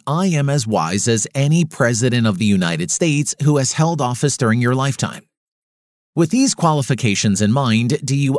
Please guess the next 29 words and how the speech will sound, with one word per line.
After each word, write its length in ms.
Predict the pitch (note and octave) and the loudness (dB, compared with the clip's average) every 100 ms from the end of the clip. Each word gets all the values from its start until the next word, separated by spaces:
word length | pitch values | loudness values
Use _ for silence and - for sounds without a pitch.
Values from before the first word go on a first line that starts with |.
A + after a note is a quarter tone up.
| - | -4
honestly 580 | C3+ D#3 G#3+ D#3+ D3 D3+ | -2 2 2 2 0 0
think 340 | A2+ A#2+ A2 | 0 0 0
I 200 | A#2 G#2+ | 0 0
would 160 | C3 C3+ | -2 -2
be 100 | A#2+ | -2
competent 540 | - B2+ A2 F2 F#2 | -2 -2 -2 -2 -2
to 160 | G#2 B2 | 0 -2
coercively 680 | - G#2+ G#2 A#2+ D3+ B2+ C3 | 0 0 2 0 -2 0 0
control 540 | D3 B2+ - F3 D3 | 0 -2 0 0 0
what 240 | B2+ B2+ D#3 | 0 -2 0
you 120 | D#3 | 0
shall 280 | - G#3+ G#3 | 0 0 2
invent, 560 | G3 D#3+ G2+ A3 - | 2 2 0 0 -2
discover, 540 | D#3 D3+ - A#2+ G#2 B2+ | -2 -2 -2 -4 -2 0
or 220 | G#2 G#2 | 0 -2
create? 540 | - D3+ D3+ D#2 - - _ _ _ _ _ | -2 -2 -2 -6 -12 -20 _ _ _ _ _
What 180 | F#3+ G#3 | -2 0
the 180 | F#3 F#3 - | 0 -2 -2
hours 400 | E3+ F#3+ F#3+ D3 | -2 0 0 0
of 140 | C#3+ | 0
your 180 | C#3 D#3 | 0 0
labor 300 | B2+ A#2 C#3 | 0 0 0
shall 300 | - D3+ D3+ | 0 -2 0
be? 320 | F3 - - _ _ _ _ - | -2 -6 -16 _ _ _ _ -4
What 260 | G#2 G#2+ | 0 0
wage 460 | - G#2+ F#2 A2 G#2 | 0 -2 0 0 -2
you 100 | F#2 | -2
shall 300 | - G#2 F2 | -2 -2 -2
receive? 640 | F#2 - G#3 D3 C#3 C#3+ | -4 -2 0 0 -2 -4